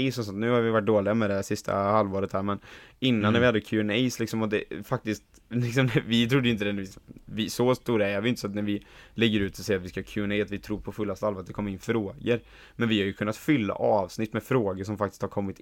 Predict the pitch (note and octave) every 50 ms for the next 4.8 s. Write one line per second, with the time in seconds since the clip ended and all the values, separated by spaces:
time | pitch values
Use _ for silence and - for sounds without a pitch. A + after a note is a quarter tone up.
0 | _ - B2 D3 C3+ F#2+ F2 G2 G#2 - - A#2+ A#2 G#2+ G#2 G2 F#2+ G#2 A#2 -
1 | - - - G2+ A2 B2+ C3 - - - _ _ _ - A#2 A2+ A2 G2 F2 -
2 | - - _ _ - - _ _ _ - - - - _ _ _ _ _ _ _
3 | _ _ _ _ _ _ - A#2 B2 A2+ - A#2 - - _ - _ - _ _
4 | A2+ A#2 A#2 A2+ A2 A2 A2 A2 G#2 G#2+ G#2+ G#2 G2+ G2+ G2+ G2+